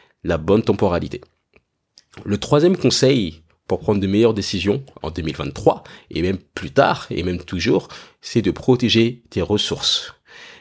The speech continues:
Les ressources, on en a plusieurs. On a l'argent, on a l'énergie, on a le temps.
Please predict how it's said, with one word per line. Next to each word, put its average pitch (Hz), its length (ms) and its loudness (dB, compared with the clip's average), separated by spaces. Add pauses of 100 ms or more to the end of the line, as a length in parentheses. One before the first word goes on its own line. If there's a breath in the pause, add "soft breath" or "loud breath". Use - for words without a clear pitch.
Les 90 120 0
ressources, 131 800 0
on 95 100 -4
en 101 120 2
a 95 80 2
plusieurs. 82 440 -4
On 82 140 -4
a 82 100 -2
l'argent, 120 560 0 (340 loud breath)
on 87 120 0
a 87 100 0
l'énergie, 107 640 2 (120)
on 95 120 -4
a 92 100 2
le 92 120 -2
temps. 85 180 -6